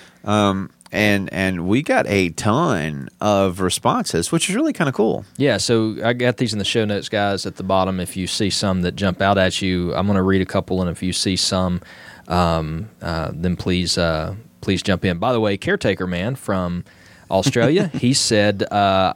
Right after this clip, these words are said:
Speaker 2: "I'm not a fan, but as long as there's enough time between the two for me to do my thing without crying in pain, so be it." And then he came back and said, "Seriously, though, uh, th-,
Speaker 3: <laughs>
Speaker 2: to aim worship at congregants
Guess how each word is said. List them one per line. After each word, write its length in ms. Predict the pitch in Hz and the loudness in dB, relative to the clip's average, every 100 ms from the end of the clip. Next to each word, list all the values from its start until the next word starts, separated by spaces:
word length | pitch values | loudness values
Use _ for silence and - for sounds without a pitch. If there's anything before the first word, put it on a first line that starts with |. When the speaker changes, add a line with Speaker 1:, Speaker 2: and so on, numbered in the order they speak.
| - | -2
Speaker 2:
"I'm 140 | 110 | 0
not 160 | 127 143 | 2 2
a 40 | |
fan, 340 | - 139 160 156 | 2 0 2 2
but 100 | 101 | 0
as 100 | 92 | 2
long 220 | 107 120 | 2 2
as 60 | 107 | 2
there's 160 | 107 | 0
enough 220 | 107 113 | 2 0
time 220 | - 127 127 | 2 2 2
between 280 | - 131 | 0 0
the 80 | 117 | 0
two 220 | 98 139 | 0 0
for 120 | 139 113 | 0 0
me 120 | 117 | 0
to 80 | 110 | 2
do 140 | 131 | 2
my 160 | 131 120 | 4 2
thing 260 | - 139 | 2 2
without 300 | 135 131 135 | 4 4 2
crying 320 | - 147 147 147 | 2 2 4 2
in 120 | 139 | 0
pain, 420 | 160 170 170 156 - _ _ - | 0 2 0 -2 -8 _ _ -14
so 180 | - 95 | -4 -2
be 140 | 92 | -2
it." 100 | 65 - _ _ - _ _ _ _ _ _ _ _ - | -4 -10 _ _ -20 _ _ _ _ _ _ _ _ -6
And 80 | 120 | 0
then 80 | 120 | 2
he 80 | |
came 180 | 98 101 | 2 2
back 180 | 90 85 | 2 0
and 100 | 87 | -2
said, 180 | 92 85 | -4 -2
"Seriously, 400 | - 95 - 82 | 2 2 0 -2
though, 320 | 85 85 82 - | 0 -2 -4 -6
uh, 400 | 90 87 82 82 - - - 80 104 98 | -2 0 0 -2 -6 -20 -18 -14 -10 -8
th-, 220 | 98 139 110 | -2 -2 0
Speaker 3:
<laughs> 60 | |
Speaker 2:
to 180 | 135 120 | 2 4
aim 220 | 113 120 | 4 2
worship 380 | 104 107 - 104 | 2 2 0 -4
at 100 | - | -6
congregants 600 | - 101 90 92 92 - | -4 -2 -2 -2 -4 -6